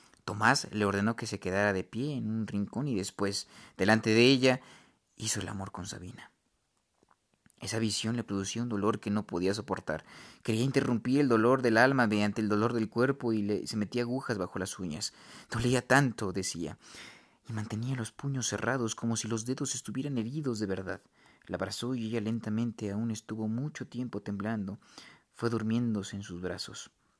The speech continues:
Cuando al día siguiente Tomás volvió a pensar en aquel sueño, recordó algo.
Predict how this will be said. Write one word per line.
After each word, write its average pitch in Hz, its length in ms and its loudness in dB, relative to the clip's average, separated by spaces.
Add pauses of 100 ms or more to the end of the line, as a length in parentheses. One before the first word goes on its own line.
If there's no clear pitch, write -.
(760)
Cuando 104 540 -4
al 101 100 -2
día 110 100 0
siguiente 107 420 -2
Tomás 107 300 0
volvió 104 220 0
a 104 60 -12
pensar 107 280 -2
en 107 100 -2
aquel 104 280 -4
sueño, 107 320 -2
recordó 104 480 -8
algo. 120 260 -12